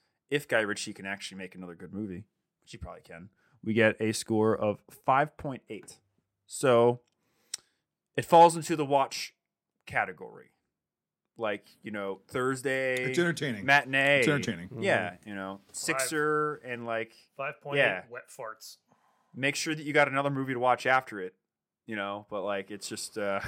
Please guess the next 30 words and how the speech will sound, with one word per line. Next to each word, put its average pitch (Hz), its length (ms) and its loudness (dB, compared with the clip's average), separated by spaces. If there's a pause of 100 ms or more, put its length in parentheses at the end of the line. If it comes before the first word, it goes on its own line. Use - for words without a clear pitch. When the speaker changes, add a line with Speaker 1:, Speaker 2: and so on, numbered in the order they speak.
Speaker 2:
Cleanse 123 280 -8
your 117 100 -4
fucking 123 320 -8
Speaker 1:
<laughs> - 60 -20
Speaker 2:
palate, 120 360 -4
Speaker 1:
e-, 117 100 -6
Speaker 2:
yeah. 113 60 -4
Speaker 1:
exactly. 113 600 0
Like, 101 180 -8 (880)
I 151 120 6
would 180 100 2
just 180 120 -2
say 170 100 0
this, 143 260 0
and 117 80 -10
then 107 240 -10
Nate, 113 160 -6
you 107 60 -14
can 107 80 -12
go. 98 220 -4 (360)
If - 80 -20
you 127 80 -8
wanna 147 180 0
watch 170 240 2
a 165 40 -8
good 139 240 -4
movie 147 480 -8 (340)
that's 113 220 -8
like 110 260 -4
this, - 400 -6